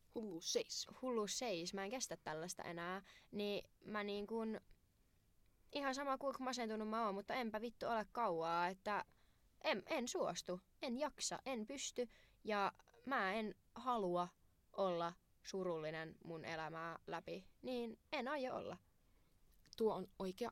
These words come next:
Speaker 1: asenne.
Speaker 2: Jep,
Speaker 1: Ja
Speaker 2: aina ei oo ihan tämmönen tunne, kun makaa sängyssä ja se, mut ihan sama. Ihan sama, en rupea.
Speaker 1: Mm. Minäkin päätin lyhytterapiaan, koska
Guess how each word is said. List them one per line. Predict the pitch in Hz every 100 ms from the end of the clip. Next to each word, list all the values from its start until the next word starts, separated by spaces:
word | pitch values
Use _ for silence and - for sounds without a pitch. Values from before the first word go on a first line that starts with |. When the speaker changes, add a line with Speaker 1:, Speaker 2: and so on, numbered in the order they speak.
| -
Speaker 1:
asenne. | 220 - 247 226 - _ - -
Speaker 2:
Jep, | 285 277
Speaker 1:
Ja | 254
Speaker 2:
aina | 285 247 220
ei | 247 247
oo | 214
ihan | 226 226
tämmönen | 220 196 180 180
tunne, | 180 180
kun | 180 180
makaa | 185 156 180
sängyssä | 175 165 175 170
ja | 175
se, | 175 180 202 214 208 208 208 190 196 190 - - -
mut | 240 247 - - -
ihan | 339 311
sama. | 339 214 185 _ _ _ _ _ _ _ _ -
Ihan | 370 359 330
sama, | 226 220 302
en | 302 277
rupea. | 208 - 180 - -
Speaker 1:
Mm. | 302 - - - -
Minäkin | - 294 190
päätin | 180 185 185 170 -
lyhytterapiaan, | 226 214 - 196 - 180 95 208 - - -
koska | 202 -